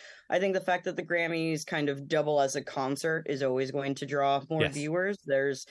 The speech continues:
Speaker 1: opportunity to maybe see live performers that you wouldn't have considered before,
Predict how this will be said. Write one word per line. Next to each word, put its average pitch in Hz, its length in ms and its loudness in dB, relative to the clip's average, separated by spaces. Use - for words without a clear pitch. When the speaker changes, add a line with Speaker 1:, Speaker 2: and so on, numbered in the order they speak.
Speaker 1:
opportunity 165 640 0
to 156 80 2
maybe 147 260 0
see 151 160 -2
live 143 240 2
performers 135 460 0
that 135 100 2
you 131 80 2
wouldn't 127 280 0
have 123 140 -4
considered 254 460 -2
before, 214 680 2